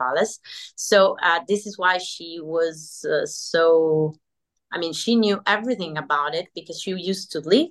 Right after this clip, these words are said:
there. Uh, but then, you know, now with D N A, the fact is closed because that, that one is closed. I mean, all the fake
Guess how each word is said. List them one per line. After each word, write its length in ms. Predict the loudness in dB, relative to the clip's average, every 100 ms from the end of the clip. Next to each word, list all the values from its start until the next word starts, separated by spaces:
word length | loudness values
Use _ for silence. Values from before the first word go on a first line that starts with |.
| -2
there. 240 | -4 -4 _ _ -20 -20 -20 _
Uh, 240 | 4 4 4 -2
but 180 | -4
then, 240 | -2 0 0
you 140 | -2
know, 160 | -4 -4
now 260 | -2 -2
with 180 | -2 -8
D 160 | -8 -8
N 120 | -6
A, 500 | -4 -4 -4 -4 -8 _ _ -14
the 80 |
fact 380 | -2 0 0 -2
is 140 | -4 -4
closed 500 | 0 2 2 -2 -10
because 360 | -10 -8 -6
that, 240 | 0 0 0 -4
that 240 | 0 0 0
one 300 | -4 -4 -4
is 160 | -12
closed. 380 | -4 -2 -2 -4
I 60 | -10
mean, 160 | -8
all 140 | -6 -4
the 100 | -4
fake 380 | 0 0 0